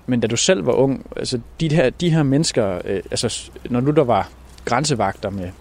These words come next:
med pistoler og gevær og sådan, hvor-, prøv for, hvordan, hvordan var det for dig som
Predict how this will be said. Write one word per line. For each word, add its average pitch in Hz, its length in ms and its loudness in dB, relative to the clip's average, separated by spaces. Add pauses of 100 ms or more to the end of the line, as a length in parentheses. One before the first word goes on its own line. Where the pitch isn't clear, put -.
(200)
med 113 100 0 (120)
pistoler 120 480 2
og 92 260 -4
gevær 113 320 2
og 87 160 -8
sådan, 95 220 -8 (400)
hvor-, 117 120 -2 (100)
prøv 156 120 2
for, 135 160 -4 (240)
hvordan, 139 300 2
hvordan 139 400 2
var 131 120 2
det 151 160 2
for 123 120 0
dig 110 280 2
som 98 360 -4